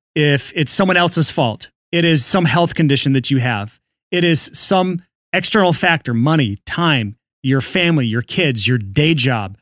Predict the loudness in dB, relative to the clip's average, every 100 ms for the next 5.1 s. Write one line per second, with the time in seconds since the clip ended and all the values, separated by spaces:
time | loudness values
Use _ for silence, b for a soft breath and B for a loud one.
0 | _ -8 -2 0 2 2 0 0 0 0
1 | -2 -2 0 2 2 0 0 -2 -4 -6
2 | -4 -4 -2 -2 0 2 2 0 -2 -4
3 | -6 b b b -2 0 0 2 0 0
4 | 2 2 0 -2 -2 -2 -4 -4 -8 -12
5 | -14